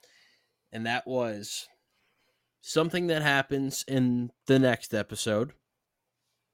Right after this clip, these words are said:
The fact that they meet Max by Max breaking a bunch of records at the arcade with the name Mad Max.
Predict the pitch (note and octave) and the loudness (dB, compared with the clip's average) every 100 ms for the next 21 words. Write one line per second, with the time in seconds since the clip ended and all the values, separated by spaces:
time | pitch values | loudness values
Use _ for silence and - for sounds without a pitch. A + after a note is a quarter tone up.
0 | _ _ _ _ _ - B2 - C3 B2+ | _ _ _ _ _ -8 -6 0 0 0
1 | - - B2+ A#2+ G#2 B2 A2+ A#2 C#3+ C#3+ | -6 0 0 0 0 0 2 2 2 0
2 | G#2+ G#2+ A#2+ C#3 - - - - _ _ | -4 0 0 0 -4 -4 -6 -10 _ _
3 | _ _ _ C3 A#2+ A2+ A2 G#2 F#2+ - | _ _ _ 0 2 0 -4 -6 -10 -16
4 | _ _ _ G2 A2 C3 C3 - B2 B2 | _ _ _ -10 -6 -6 -6 -10 -4 -2
5 | B2 B2+ C3 A#2+ B2 A#2 A#2 A2 A#2+ B2+ | -2 -2 -4 0 0 0 -2 -2 -2 -2
6 | A#2 A#2+ G#2+ A#2 G#2+ A2 - B2 A2 A2 | -2 -4 -2 -2 -2 -4 0 0 0 -4
7 | G#2+ - A#2 A2+ A2 G#2+ G2+ G#2+ A#2 A2+ | -6 -2 0 0 0 0 2 2 2 2
8 | G#2+ F#2+ G2 - - | 0 0 -4 -8 -8